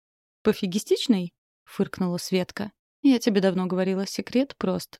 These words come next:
Расслабься и плыви по течению. Ты всё воспринимаешь слишком близко к сердцу. Вот каждый раз, когда красавчик спускает на тебя собак,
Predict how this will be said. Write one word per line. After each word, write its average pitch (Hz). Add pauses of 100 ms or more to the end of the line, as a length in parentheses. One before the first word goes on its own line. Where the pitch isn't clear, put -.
Расслабься 202
и 302
плыви 202
по 180
течению. 190 (300)
Ты 359
всё 262
воспринимаешь 196
слишком 185
близко 180
к -
сердцу. 180 (320)
Вот 254
каждый 233
раз, 170
когда 175
красавчик -
спускает -
на 180
тебя 170
собак, 240